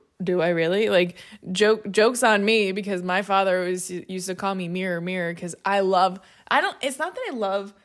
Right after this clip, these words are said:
looking at myself in mirrors, but every room in our house, they have mirrors. It's just, I,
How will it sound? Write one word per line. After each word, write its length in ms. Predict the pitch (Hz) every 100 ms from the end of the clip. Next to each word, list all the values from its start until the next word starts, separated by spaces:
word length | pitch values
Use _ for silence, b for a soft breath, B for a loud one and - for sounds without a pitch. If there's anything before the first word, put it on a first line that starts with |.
| b
looking 460 | - 175 175 240 262
at 80 | -
myself 380 | 294 277 277 294
in 80 |
mirrors, 340 | 277 262 285 247
but 320 | 202 - - b b -
every 260 | 202 247 254
room 340 | 226 214 208
in 140 | 190
our 120 | 175 180
house, 560 | 170 165 165 170 - B B B B _
they 100 | 196
have 300 | 180 165 170
mirrors. 500 | 170 156 - - - -
It's 220 | 220 -
just, 280 | 269 - -
I, 100 | -